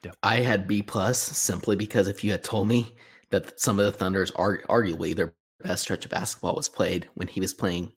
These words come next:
Speaker 2: at the center position,
Speaker 1: Yeah.
Speaker 2: I, just that alone, uh, again, no stats here to dive into, but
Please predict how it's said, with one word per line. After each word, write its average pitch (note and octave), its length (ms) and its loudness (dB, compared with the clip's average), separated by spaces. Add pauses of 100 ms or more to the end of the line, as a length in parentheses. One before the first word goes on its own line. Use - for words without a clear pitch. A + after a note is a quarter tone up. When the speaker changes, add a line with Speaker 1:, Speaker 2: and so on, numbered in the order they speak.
(160)
Speaker 2:
at F#2+ 120 -4
the E2 100 -10
center - 360 -2
position, B2+ 520 0 (640)
Speaker 1:
Yeah. G#2 220 -2
Speaker 2:
I, G2+ 100 2 (280)
just G#2 220 0
that G#2 160 6
alone, F2+ 460 0 (160)
uh, F2+ 180 -2
again, F2 440 -4 (280)
no F#2 140 -2
stats F2 400 0
here - 400 -4
to E2+ 140 2 (120)
dive F3+ 260 -6
into, - 380 -4
but - 280 -4